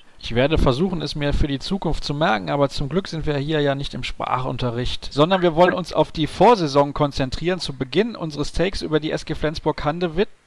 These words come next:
eine Saison mit Dellen, wie ich sie beschrieben habe, auf meinem schlauen Zettel hier. In der Liga so lala, ein bisschen hinter den Erwartungen hinterher. In der Champions League natürlich mit einem blöden Los ausgeschieden und im Pokal hinterher das Ding dann noch geholt. Endlich, endlich, nachdem man es viele Jahre versucht hat.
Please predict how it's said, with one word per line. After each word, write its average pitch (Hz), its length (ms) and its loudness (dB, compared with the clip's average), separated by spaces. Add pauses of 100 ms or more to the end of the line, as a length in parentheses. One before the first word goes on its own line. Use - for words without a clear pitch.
(100)
eine 160 160 -2
Saison 156 560 2
mit - 180 -12
Dellen, 165 340 4
wie 135 100 -2
ich - 160 -2
sie 135 120 -6
beschrieben 131 680 -6
habe, 131 520 4
auf - 200 -4
meinem 127 280 2
schlauen 127 360 2
Zettel 143 380 -2
hier. 180 380 0 (100)
In 143 120 -8
der 139 120 2
Liga 190 680 2
so 156 180 0
lala, 151 640 4
ein 170 120 -10
bisschen 170 300 -2
hinter 165 240 -2
den 156 160 -2
Erwartungen 147 560 -2
hinterher. 151 560 -2 (400)
In 147 140 -8
der 143 160 2
Champions 175 400 -2
League 170 180 -4
natürlich 156 360 -2
mit 151 120 -6
einem 143 100 -10
blöden 156 320 0
Los 151 360 0
ausgeschieden 175 840 0
und 156 300 -2
im 143 120 -8
Pokal 139 520 0
hinterher 131 420 -2
das 123 180 -4
Ding 135 200 -6
dann 127 140 -2
noch 120 180 -4
geholt. 131 400 -4
Endlich, 139 380 -6
endlich, 139 340 -4
nachdem 135 300 -6
man 131 120 -2
es 123 140 -8
viele 143 240 -6
Jahre 127 320 0
versucht 127 420 -4
hat. 165 160 0